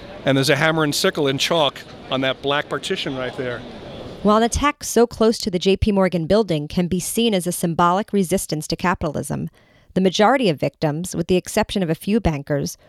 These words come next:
Speaker 2: were working-class individuals, such as messengers and stenographers. Twelve veterans were among those killed.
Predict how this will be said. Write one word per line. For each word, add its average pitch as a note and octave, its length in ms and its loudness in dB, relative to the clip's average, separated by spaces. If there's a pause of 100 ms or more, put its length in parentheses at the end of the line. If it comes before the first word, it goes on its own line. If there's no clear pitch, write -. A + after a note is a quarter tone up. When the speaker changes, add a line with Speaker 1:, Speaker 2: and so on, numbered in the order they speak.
(160)
Speaker 2:
were F3 100 4
working-class G#3+ 680 0
individuals, D#3 800 -2 (320)
such F3+ 240 0
as E3 140 0
messengers D#3+ 560 0
and D3 80 -6
stenographers. - 840 -4 (760)
Twelve G#3+ 340 4
veterans D#3+ 540 0
were E3 140 4
among D3+ 280 0
those D3 220 -2
killed. - 360 -8